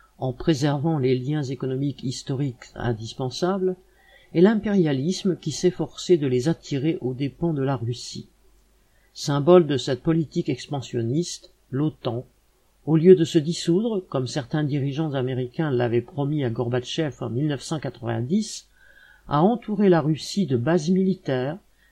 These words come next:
dans les pays baltes, en Roumanie, en Pologne.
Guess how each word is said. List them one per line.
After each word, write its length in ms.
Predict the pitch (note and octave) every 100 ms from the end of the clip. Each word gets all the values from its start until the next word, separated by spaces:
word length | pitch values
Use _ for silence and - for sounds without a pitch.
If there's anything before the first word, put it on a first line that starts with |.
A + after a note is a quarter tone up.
| B2+
dans 140 | E3
les 120 | G#3
pays 240 | G3 F3+ C#3+
baltes, 460 | B2+ B2+ C#3+ - - -
en 160 | E3+
Roumanie, 580 | E3+ E3 D3 C3 B2 C3+ - -
en 140 | D#3+
Pologne. 420 | - C#3 A#2 -